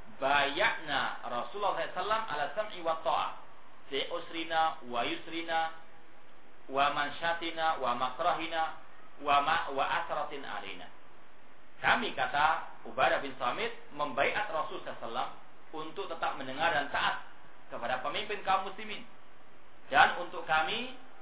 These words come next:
mengikuti pemerintah kaum muslimin dalam hal yang kita cintai atau yang kita benci, yang kita, apa namanya, dalam keadaan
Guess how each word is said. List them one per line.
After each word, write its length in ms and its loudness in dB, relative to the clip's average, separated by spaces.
mengikuti 640 -4
pemerintah 400 -2
kaum 160 0
muslimin 560 -4
dalam 240 4
hal 160 2
yang 240 0
kita 320 0
cintai 400 -2
atau 160 -2
yang 240 -2
kita 240 0
benci, 320 -4
yang 320 4
kita, 560 6
apa 240 0
namanya, 560 0
dalam 240 2
keadaan 560 4